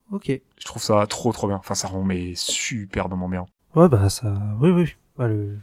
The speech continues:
Speaker 1: film, il est beau, hein, sur le coup. Là, mais je vois plus cette scène-là, je m'en rappelle plus. Elle crame ou pas, la poupée ?
Speaker 2: Ouais, ouais, ouais. En fait, euh, la poupée, elle est balancée dans la cheminée et elle la crame.
Speaker 1: D'accord, ok. Ah oui, mais c'est pas, c'est pas sa poupée à elle qu'elle crame.
Speaker 2: Non, non,
Speaker 1: C'est
Speaker 2: non,
Speaker 1: pas
Speaker 2: c'est
Speaker 1: la
Speaker 2: la
Speaker 1: poupée
Speaker 2: poupée,
Speaker 1: de
Speaker 2: euh, la poupée qui la représente.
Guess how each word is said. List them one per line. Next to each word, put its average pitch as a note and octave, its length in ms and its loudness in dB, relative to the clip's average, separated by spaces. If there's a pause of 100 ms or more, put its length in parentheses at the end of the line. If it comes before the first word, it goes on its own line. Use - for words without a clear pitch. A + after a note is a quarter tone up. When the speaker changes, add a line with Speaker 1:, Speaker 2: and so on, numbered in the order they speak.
(120)
Speaker 1:
film, C#3+ 260 -12
il G#2+ 80 -4
est G#2 40 0
beau, C#3 220 4
hein, C3+ 140 -4
sur - 160 -14
le D3 80 -6
coup. D3+ 220 -4 (180)
Là, A#2+ 400 8
mais C3 80 2
je A#2+ 100 0
vois E3 120 0
plus D4+ 140 2
cette - 220 0
scène-là, C#3 440 0
je C3 120 -8
m'en B2+ 120 -4
rappelle C3+ 360 -8
plus. C#3 400 -4 (240)
Elle C3 140 2
crame C#4+ 180 6
ou C#4 60 6
pas, G3+ 100 4
la C#3+ 80 6
poupée ? B2+ 340 0 (160)
Speaker 2:
Ouais, C#3+ 220 6
ouais, D#3 100 6
ouais. E3+ 140 8
En D#3+ 80 4
fait, - 260 2
euh, A#2 160 6
la A2 140 2
poupée, A#2+ 260 0
elle D3 60 6
est B2 60 4
balancée A#2+ 260 2
dans A#2+ 80 2
la A#2 60 4
cheminée D#3 340 0
et C#3+ 40 2
elle A2+ 100 4
la A2 100 2
crame. A2+ 240 -2 (340)
Speaker 1:
D'accord, D#3+ 280 6
ok. A2 200 0 (200)
Ah D#3+ 180 4
oui, F#3+ 380 2
mais B2+ 100 2
c'est C#3 160 2
pas, - 200 -2
c'est - 220 0
pas C3+ 120 4
sa - 100 -4
poupée B2+ 240 -2
à D3 80 4
elle F3 160 0
qu'elle C#3+ 140 -4
crame. C#3 260 -4 (140)
Speaker 2:
Non, D#3 120 4
non, F#3+ 80 6
Speaker 1:
C'est G3 40 4
Speaker 2:
non, G3+ 60 2
Speaker 1:
pas G3 40 2
Speaker 2:
c'est F#3 140 4
Speaker 1:
la B2 60 8
Speaker 2:
la - 20 6
Speaker 1:
poupée B2 160 -2
Speaker 2:
poupée, D3 100 8
Speaker 1:
de D3 60 8
Speaker 2:
euh, B2+ 180 6
la A#2 80 2
poupée B2 180 0
qui - 100 -4
la B2+ 60 0
représente. B2 440 -2